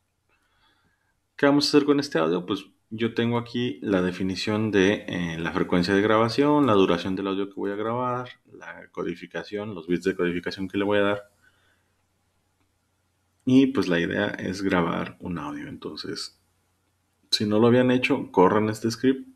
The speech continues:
revisen que su computadora pueda grabar audio. Los que tengan matlab, la línea dos la comentan, esa es nada más para Octave. Y <clears throat> pues este script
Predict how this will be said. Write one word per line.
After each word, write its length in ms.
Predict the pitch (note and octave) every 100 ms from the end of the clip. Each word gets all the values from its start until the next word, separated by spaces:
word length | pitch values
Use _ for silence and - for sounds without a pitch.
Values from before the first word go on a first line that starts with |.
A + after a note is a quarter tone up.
| -
revisen 420 | F2 E2+ F#2 A2
que 100 | G2
su 120 | F#2
computadora 600 | F#2 F2 F2+ F2 F2+ G2
pueda 200 | F#2 F2
grabar 300 | F#2 F#2 F#2+
audio. 260 | A2+ A#2 B2+
Los 140 | -
que 100 | -
tengan 320 | F2+ F2+ F#2+
matlab, 500 | G2+ G2+ G2+ G2+ - -
la 200 | F2 E2
línea 300 | F2 F#2+ G2
dos 260 | G2 F#2+ F2+
la 120 | F2
comentan, 520 | G2 G2+ G2 G2 A#2+ -
esa 180 | F#2 F2+
es 80 |
nada 180 | F#2 E2
más 200 | F2 -
para 160 | - F#2+
Octave. 360 | - G#2+ A2 - _ _ _ _ _ _ _ _ _ _ - _ _ _ _ _ _ _ _ -
Y 440 | B2+ C3+ C#3+ - - C#3+ - - D#3+
<clears throat> 500 | C3+ A2+ A#2 _ _
pues 140 | - A2+
este 220 | A#2 B2+
script 360 | - C#3 C#3+